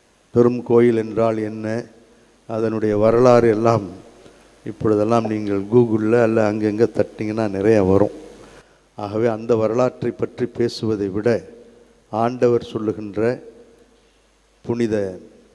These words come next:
பவுலடியார் சொல்லுகின்ற, நாம் எப்படி ஆலயமாக இருக்கிறோம் என்பதை உங்களோடு ஒரு சில கருத்துக்களை பகிர்ந்து கொள்ள ஆசைப்படுகிறேன். மூன்று பிரிவுகளாக எளிதாக இதை நாம் புரிந்து கொள்ளலாம்.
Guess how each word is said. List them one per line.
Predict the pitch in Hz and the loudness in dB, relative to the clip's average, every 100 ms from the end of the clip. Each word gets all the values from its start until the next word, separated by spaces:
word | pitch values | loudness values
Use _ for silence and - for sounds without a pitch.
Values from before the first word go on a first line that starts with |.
| _ | _
பவுலடியார் | 120 127 135 123 120 113 113 | 2 4 4 2 0 0 -6
சொல்லுகின்ற, | 110 107 101 98 104 127 127 - - _ _ - | -8 -8 -10 -6 -2 -2 -4 -14 -20 _ _ -12
நாம் | 104 120 131 | 0 4 4
எப்படி | 131 120 143 135 | 2 0 2 2
ஆலயமாக | 120 113 123 120 117 113 120 | 2 2 2 0 0 -2 -2
இருக்கிறோம் | 104 98 113 107 92 - - _ _ _ _ _ | -4 -6 -4 -4 -4 -10 -20 _ _ _ _ _
என்பதை | 117 117 107 107 123 104 92 123 - | -8 -6 -2 0 0 -2 -8 -18 -10
உங்களோடு | 117 107 113 120 | -4 2 2 4
ஒரு | 110 107 | 2 0
சில | - 104 | -6 -8
கருத்துக்களை | - 117 120 131 - 107 98 98 | -6 -8 -8 -10 -8 -6 -6 -4
பகிர்ந்து | 123 120 123 110 | -2 -2 -6 -8
கொள்ள | 98 110 107 | -6 -4 -4
ஆசைப்படுகிறேன். | 98 - 95 95 87 92 90 _ _ _ _ _ _ _ _ _ _ _ _ - | -6 -10 -12 -12 -12 -14 -16 _ _ _ _ _ _ _ _ _ _ _ _ -8
மூன்று | 135 147 139 139 | -4 -2 -2 -2
பிரிவுகளாக | 131 135 120 123 117 131 120 101 - | -2 -2 0 0 0 -2 -2 -2 -4
எளிதாக | 123 139 131 120 - | -4 -2 -2 -4 -4
இதை | 120 107 | -4 -4
நாம் | 101 - | -8 -8
புரிந்து | 117 117 113 | -8 -4 -2
கொள்ளலாம். | 104 101 95 | -2 -2 -4